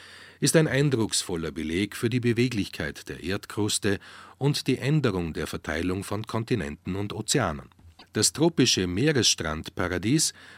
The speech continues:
stellt sich in ein wenig holprigen Versen so vor: Vor einhundertachtzig Millionen Jahren,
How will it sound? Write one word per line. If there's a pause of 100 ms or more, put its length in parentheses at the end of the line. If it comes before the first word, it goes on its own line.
stellt
sich
in
ein
wenig
holprigen
Versen
so
vor: (1120)
Vor
einhundertachtzig
Millionen
Jahren,